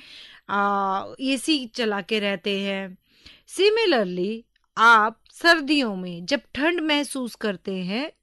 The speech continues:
तो आप जो हैं, वो गर्म कपड़े पहन के अपने शरीर की गर्मी को बनाए रखते हैं। तो ये जो थर्मल एनर्जी है, ये एक तरह से एनर्जी है जो कि हमें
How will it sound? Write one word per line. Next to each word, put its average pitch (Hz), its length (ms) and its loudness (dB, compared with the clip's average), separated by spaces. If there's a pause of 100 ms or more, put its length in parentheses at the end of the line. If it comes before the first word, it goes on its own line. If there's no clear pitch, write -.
(140)
तो 311 360 -2
आप 190 320 -8
जो 190 160 -8
हैं, 220 220 -6
वो 262 220 -4
गर्म 277 460 0
कपड़े 202 320 -8
पहन 180 440 -10
के 254 140 -4
अपने 285 440 -8
शरीर 185 420 -10
की 233 120 -12
गर्मी 180 400 -6
को 254 180 -4
बनाए 170 420 -8
रखते 175 360 -16
हैं। 180 240 -16 (1000)
तो 508 180 2 (100)
ये 330 360 6
जो 466 120 2
थर्मल 254 600 0
एनर्जी 202 580 0
है, 180 220 -12 (320)
ये 320 240 2 (240)
एक 269 280 -2
तरह 294 240 2
से 320 240 -4 (100)
एनर्जी 247 560 0
है 233 260 -6 (500)
जो 359 440 -2
कि 320 200 -2
हमें 247 500 -2